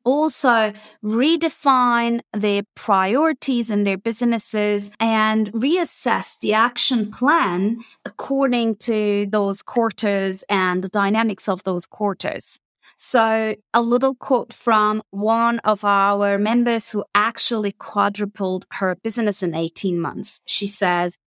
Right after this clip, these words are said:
"Quarterly planning had a direct impact on my business growth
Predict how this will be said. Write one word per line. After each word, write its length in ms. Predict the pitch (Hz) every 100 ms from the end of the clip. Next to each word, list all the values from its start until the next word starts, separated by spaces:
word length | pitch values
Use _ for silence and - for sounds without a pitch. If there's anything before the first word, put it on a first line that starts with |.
| _ _
"Quarterly 440 | - 269 269 269 254
planning 500 | - 233 202 196 190
had 300 | - 208 202
a 120 | 190 -
direct 480 | 190 190 196 202 -
impact 520 | 226 233 240 220 - -
on 140 | 180
my 160 | 180 180
business 440 | 202 247 262 247
growth 420 | - 240 233 233